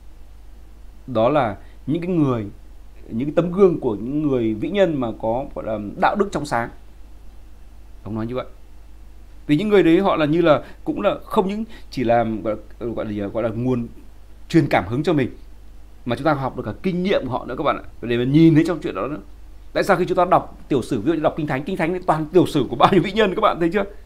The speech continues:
Tiểu sử của Jacob, tiểu sử của Israel, tiểu sử của, ờ, Joseph, tiểu sử của David, tiểu sử của Daniel, của A B C, ai ai đó. Để đọc ta lại nhìn thấy, à,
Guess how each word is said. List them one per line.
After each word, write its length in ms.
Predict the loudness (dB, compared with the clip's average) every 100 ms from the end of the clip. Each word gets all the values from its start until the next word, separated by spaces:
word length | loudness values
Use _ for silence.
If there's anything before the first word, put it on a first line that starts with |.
| -18 -18 -18 -4
Tiểu 120 | 0
sử 140 | 0 0
của 60 |
Jacob, 580 | -2 -2 -2 -2 -2 -2 -4 -8
tiểu 140 | -6
sử 240 | -6 -4 -4
của 60 | -4
Israel, 480 | -4 -4 0 2 0 -2
tiểu 180 | -2 -2
sử 260 | -2 -4 -2
của, 220 | 0 0 -2 -14 -14 -10
ờ, 440 | -4 -2 -2 -2 -6 -6
Joseph, 400 | 0 0 0 -4 -2
tiểu 160 | -4 -4
sử 160 | -4
của 100 | -4
David, 360 | -2 -2 -4 -6 -2
tiểu 140 | -2
sử 240 | -2 -4 -4
của 240 | -2 -2 -2 -8 -18 -10 -2
Daniel, 440 | 0 2 2 0 -2
của 120 | -2
A 100 | -2
B 60 | -2
C, 120 | 0
ai 100 | 0
ai 340 | 2 0 0
đó. 160 | 0 -2 -6
Để 60 | -6
đọc 160 | -4
ta 80 | -4
lại 100 | -2
nhìn 180 | 0 0
thấy, 140 | 0 -4
à, 460 | -4 -2 -2 -4